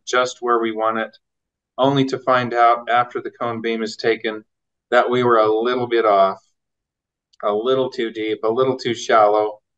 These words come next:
a little to the right or the left, or a little tilted, uh, too close to something. So,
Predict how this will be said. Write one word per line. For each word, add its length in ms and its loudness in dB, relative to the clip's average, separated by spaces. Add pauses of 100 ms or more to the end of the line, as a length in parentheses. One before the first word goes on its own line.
(240)
a 80 0
little 260 2
to 120 -4
the 100 0
right 300 0
or 100 0
the 80 -6
left, 240 -2
or 80 -2
a 80 -6
little 180 -8
tilted, 440 -6 (640)
uh, 200 2
too 140 -6
close 340 -2
to 80 -6
something. 500 -4
So, 360 0